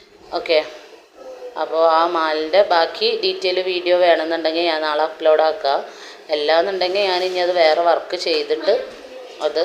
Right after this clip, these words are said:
അപ്ലോഡ് ആക്കേണ്ടി വരും. എങ്ങനെ വേണ്ടതെന്നുള്ളത് നിങ്ങൾ കമൻറ്റിൽ അറിയിക്കുക കേട്ടോ. ഇപ്പം നമ്മൾ അത് കെട്ടിട്ട് കൊടുത്തിട്ടുണ്ട്, സാറ്റിൻ്റെ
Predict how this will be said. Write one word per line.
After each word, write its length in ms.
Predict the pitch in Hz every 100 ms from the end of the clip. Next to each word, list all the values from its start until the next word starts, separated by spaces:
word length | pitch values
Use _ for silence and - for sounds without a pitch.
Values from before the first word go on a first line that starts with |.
| - - 180
അപ്ലോഡ് 340 | - 165 165 160
ആക്കേണ്ടി 260 | 160 160 156
വരും. 160 | 156 165
എങ്ങനെ 220 | 165 165 175
വേണ്ടതെന്നുള്ളത് 540 | 165 160 165 170 160 185 175
നിങ്ങൾ 180 | 151 151 202
കമൻറ്റിൽ 380 | 180 160 151 151 151
അറിയിക്കുക 280 | 143 139 147
കേട്ടോ. 160 | 156 - - - - - - - -
ഇപ്പം 160 | - 214
നമ്മൾ 200 | 190 185 196 202 185
അത് 80 | 180
കെട്ടിട്ട് 340 | 185 - 165 175
കൊടുത്തിട്ടുണ്ട്, 460 | 170 165 165 165 156 -
സാറ്റിൻ്റെ 460 | 165 156 156 143